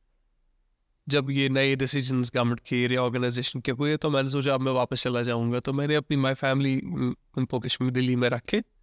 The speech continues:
I started, मैंने सोचा मैं वापस चला जाऊंगा न्यूयॉर्क। तो जब मैं जा रहा था, तो one way was to take a direct flight to New York। दूसरी पॉसिबिलिटी थी कि मैं जर्नी को ब्रेक करूँ, उससे मेरा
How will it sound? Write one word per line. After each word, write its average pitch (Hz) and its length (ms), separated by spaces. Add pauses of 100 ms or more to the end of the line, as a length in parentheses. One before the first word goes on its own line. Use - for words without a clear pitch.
(480)
I 135 240
started, 147 520
मैंने 131 240
सोचा 135 240
मैं 135 100
वापस 123 360
चला 120 180
जाऊंगा 117 320
न्यूयॉर्क। 117 380 (200)
तो 185 340
जब 160 200
मैं 180 180
जा 147 220
रहा 170 280
था, 160 220
तो 156 480 (960)
one 160 220
way 160 160
was 151 200
to - 80
take 143 240
a 139 100
direct 127 280
flight 123 340 (120)
to 120 120
New 120 180
York। 113 220 (100)
दूसरी 143 280
पॉसिबिलिटी 156 640
थी 156 200
कि 156 140
मैं 147 420 (640)
जर्नी 147 340
को 143 140
ब्रेक 139 320
करूँ, 113 280 (1160)
उससे 151 220
मेरा 143 260